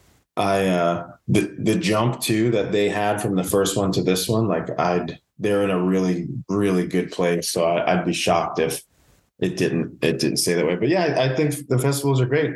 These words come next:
I mean, I think playing to fucking forty people is cool if, if the vibe is good. I think playing a festival to a thousand people is also just as cool.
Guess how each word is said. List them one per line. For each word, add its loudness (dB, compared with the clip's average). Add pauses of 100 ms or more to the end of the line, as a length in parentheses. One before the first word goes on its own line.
I -4
mean, 0
I 0
think 0 (800)
playing 2
to 0
fucking 0
forty 0
people 2
is -2
cool 0
if, 0 (420)
if 0
the -6
vibe 0
is 0
good. 0
I 0
think -2
playing 0
a -2
festival 0
to 0
a -2
thousand 0
people 0
is 0
also 0 (100)
just 2
as -4
cool. -2